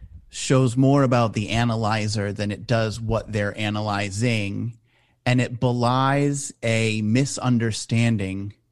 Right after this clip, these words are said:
of what it is they're even looking at. You know, we, you don't, it shows us that you don't get what you're talking about.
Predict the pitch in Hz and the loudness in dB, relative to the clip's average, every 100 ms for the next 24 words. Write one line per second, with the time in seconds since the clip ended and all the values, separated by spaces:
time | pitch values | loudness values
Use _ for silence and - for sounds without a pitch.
0 | _ _ _ _ _ _ _ _ _ - | _ _ _ _ _ _ _ _ _ -2
1 | 123 113 117 135 131 120 117 110 120 110 | 0 0 2 2 2 0 0 0 0 -2
2 | - 110 107 104 117 117 101 98 92 - | -2 -4 -2 -2 -2 -2 -4 -4 -8 -12
3 | _ _ _ _ _ - 107 110 110 120 | _ _ _ _ _ -4 -2 -2 -2 0
4 | 131 127 113 135 143 131 135 147 131 120 | 0 0 0 2 6 6 4 0 -2 -2
5 | - 160 170 139 113 120 117 127 135 123 | 2 2 2 0 -2 -2 2 2 4 4
6 | 117 101 120 113 120 113 113 - 135 135 | 2 0 0 0 -4 -6 -6 0 0 2
7 | 123 110 110 107 | 0 0 2 0